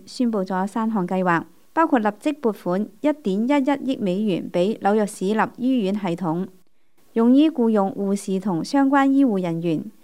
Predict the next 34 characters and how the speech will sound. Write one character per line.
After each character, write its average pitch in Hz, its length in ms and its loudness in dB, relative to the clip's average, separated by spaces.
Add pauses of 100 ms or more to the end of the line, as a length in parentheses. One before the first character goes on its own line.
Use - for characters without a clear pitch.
(200)
试 - 260 -2
图 196 260 0
确 233 120 0
保 214 260 0
纽 214 140 2
约 214 120 0
市 208 160 -6
医 233 300 0
院 214 160 -2
具 208 160 0
备 190 320 0
因 277 240 4
疫 - 180 -2
情 - 240 -6
升 277 220 0
温 262 180 2
嘅 208 200 -2
资 240 180 -4
源。 220 300 0 (400)
首 226 200 -2
先 302 220 0
将 311 180 2
同 254 240 0
高 302 200 2
盛 226 180 0
集 208 120 -2
团 185 200 -4
合 185 100 -4
作， 196 300 -2 (160)
设 233 140 -4
立 214 100 0 (120)
纽 185 180 0
约 208 100 0
市 196 140 -6